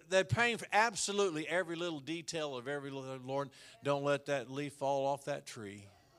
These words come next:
Oh, Lord, let that cloud pass over the sun so I'm not so hot." And we, and we pray, we pray our story.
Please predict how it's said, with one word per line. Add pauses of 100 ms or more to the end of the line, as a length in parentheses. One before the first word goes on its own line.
(760)
Oh,
Lord,
let
that
cloud
pass
over
the
sun
so
I'm
not
so
hot." (180)
And
we,
and
we
pray, (180)
we
pray
our
story.